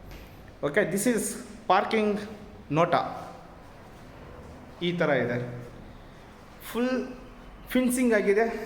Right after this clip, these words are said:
ಸೆಕ್ಯೂರ್ ಆಗಿದೆ, ಸೇಫ್ಟಿ ಇದೆ. ಹೈ ಗೇಜ್ ಮೆಟಲ್ ಇರುವಂತಹ ಗೇಟ್ನ ಹಾಕಿದ್ದಾರೆ. ಆಮೇಲೆ ನಮ್ಗೆ ಇಲ್ಲಿ ಪಾರ್ಕಿಂಗಲ್ಲಿ ಒಂದು ರೂಮ್ ಇರುವಂತಹ ಪ್ಲೇಸ್, ಅಂದರೆ ಒಂದು ಬ್ಯಾಚುಲರ್ ರೂಮ್ ಆಗಿರ್ಬೋದು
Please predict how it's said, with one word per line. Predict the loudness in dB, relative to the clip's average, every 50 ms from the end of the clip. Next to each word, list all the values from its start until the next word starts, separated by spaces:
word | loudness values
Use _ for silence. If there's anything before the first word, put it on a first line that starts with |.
| -10 -10 -8 0 2
ಸೆಕ್ಯೂರ್ | 2 4 6 6 6 6 6 6
ಆಗಿದೆ, | 6 4 4 6 4 4 4 0 -4 6
ಸೇಫ್ಟಿ | 8 8 8 8 4 2 4 4
ಇದೆ. | 6 4 4 4 2 -2 -6 -6 -2 2
ಹೈ | 4 4 4 6 4
ಗೇಜ್ | 2 2 4 4 4
ಮೆಟಲ್ | 4 4 6 6 6 6
ಇರುವಂತಹ | 4 4 4 2 4 4 2 0 2 4 6
ಗೇಟ್ನ | 6 6 6 4 2 2 2 0 -4 -8 -10 -6 -2
ಹಾಕಿದ್ದಾರೆ. | -2 -2 2 2 2 4 4 2 0 -2 -8 -12 -14 -14 -16 -16 -16 -16 -16 -16 -16 -18 -16 -16 -16 -16 -16 -16 -18 -18 -18 -18 -16 -6 2 4 4
ಆಮೇಲೆ | 4 6 4 4 4 4 4
ನಮ್ಗೆ | 4 4 4 2
ಇಲ್ಲಿ | 4 4 4
ಪಾರ್ಕಿಂಗಲ್ಲಿ | 4 4 4 4 2 6 6 6 6 6 2 2 2 4 6 6
ಒಂದು | 6 6 4 2 4 6
ರೂಮ್ | 6 6 6 6 6
ಇರುವಂತಹ | 6 6 6 4 4 2 2 0 0 2 2 2 2 2 -2 -6 -10 -12 -14 -16 -18 -18 -18 -20 -20 -20 -20 -20 -20 -18 -18 -8 4
ಪ್ಲೇಸ್, | 6 6 6 6 4 2 4
ಅಂದರೆ | 4 6 6 6 6
ಒಂದು | 4 6 6 6 6 6 4 6 6
ಬ್ಯಾಚುಲರ್ | 4 4 4 4 4 4 4 4
ರೂಮ್ | 4 4 4 4
ಆಗಿರ್ಬೋದು | 4 4 4 4 4 4 4 2